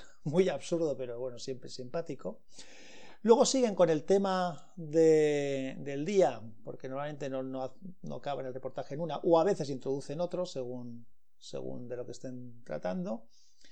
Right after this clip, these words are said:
Luego hay otra sección fija que se llama Celebrity, Celebrity Brain Crash, que en español dicen accidente cerebral con famosos. Y luego hay unas pruebas,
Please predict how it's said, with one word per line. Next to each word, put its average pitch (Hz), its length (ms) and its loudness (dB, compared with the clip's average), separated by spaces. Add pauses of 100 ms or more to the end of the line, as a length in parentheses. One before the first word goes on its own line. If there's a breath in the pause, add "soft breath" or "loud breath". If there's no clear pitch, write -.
(480 loud breath)
Luego 196 160 10
hay 208 80 8
otra 202 160 2
sección 175 360 0
fija 175 340 0
que 143 80 -8
se - 100 -2
llama 151 460 -2 (200)
Celebrity, 156 720 -2 (260)
Celebrity 185 840 0
Brain 156 400 4
Crash, 156 640 -4 (320)
que 127 300 -4
en 127 120 -10
español 135 380 -8
dicen 139 280 -6
accidente 160 520 -2
cerebral 143 360 -4
con 127 200 -8
famosos. 180 680 -8 (1300 soft breath)
Y 208 120 0
luego 208 180 8
hay 202 80 8
unas 175 400 0
pruebas, 170 460 4